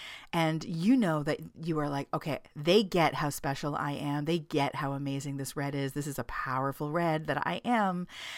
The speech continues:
And so you start fantasizing about all the things that you might be. It's like the ultimate foreplay, you think, that you are waiting <laughs> with your lid screwed on tight. And you're like, I wonder if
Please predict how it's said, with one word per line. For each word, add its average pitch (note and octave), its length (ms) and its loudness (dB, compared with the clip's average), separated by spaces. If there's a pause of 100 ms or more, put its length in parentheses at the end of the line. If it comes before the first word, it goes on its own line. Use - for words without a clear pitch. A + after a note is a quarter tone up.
(180)
And E3 160 0
so D3+ 420 2 (340)
you F#3+ 140 2
start C#3+ 380 2
fantasizing F3+ 840 0 (640)
about E3+ 320 4
all E3 260 2
the D#3 120 2
things D#3+ 400 2
that - 120 -4
you D3 120 -6
might C#3+ 300 -4
be. D#3 280 -2
It's - 160 -4
like D#3+ 180 4 (220)
the - 160 2
ultimate G#3+ 400 0
foreplay, F3 720 2
you E3 200 0
think, - 400 -2 (340)
that F3 140 2
you F3+ 160 2
are F3+ 120 4
waiting E3 560 6 (220)
<laughs> - 240 -12
with D#3+ 220 -4
your E3+ 120 6
lid F#3 240 4
screwed F3+ 300 0
on D#3+ 160 4
tight. D3+ 320 4 (480)
And F3 180 6
you're F#3 180 0
like, E3+ 320 0 (320)
I F#3+ 180 2
wonder G#3 680 0 (1080)
if F#3+ 180 2